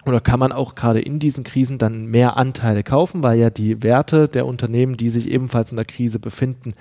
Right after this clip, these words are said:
dann niedriger sind. Aber die Weltwirtschaft, wenn man das mehrere Jahren sieht,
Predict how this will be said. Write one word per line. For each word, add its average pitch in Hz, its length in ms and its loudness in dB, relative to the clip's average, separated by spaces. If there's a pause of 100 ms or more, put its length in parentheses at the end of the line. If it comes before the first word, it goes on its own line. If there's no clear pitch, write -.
(120)
dann 107 240 0
niedriger 175 440 2
sind. 180 320 -2 (340)
Aber 110 180 2
die 104 160 -2
Weltwirtschaft, 147 760 -2 (220)
wenn 113 240 -4
man 110 80 -2
das - 300 -6
mehrere 113 400 0
Jahren 135 300 2
sieht, 151 320 -2